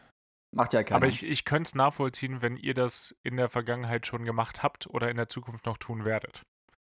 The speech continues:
Speaker 1: Ihr Schlawiner, ja.
Speaker 2: So, fühlt euch, fühlt euch da,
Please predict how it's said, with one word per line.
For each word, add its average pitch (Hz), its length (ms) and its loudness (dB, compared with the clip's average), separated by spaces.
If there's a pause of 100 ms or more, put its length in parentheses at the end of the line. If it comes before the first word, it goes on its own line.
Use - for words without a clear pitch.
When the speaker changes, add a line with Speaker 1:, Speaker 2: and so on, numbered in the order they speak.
(420)
Speaker 1:
Ihr 95 180 0
Schlawiner, 95 500 -2
ja. - 200 -6
Speaker 2:
So, 101 120 -10
fühlt 127 280 -6
euch, 113 160 -2
fühlt - 240 -6
euch 107 160 -4
da, 104 320 0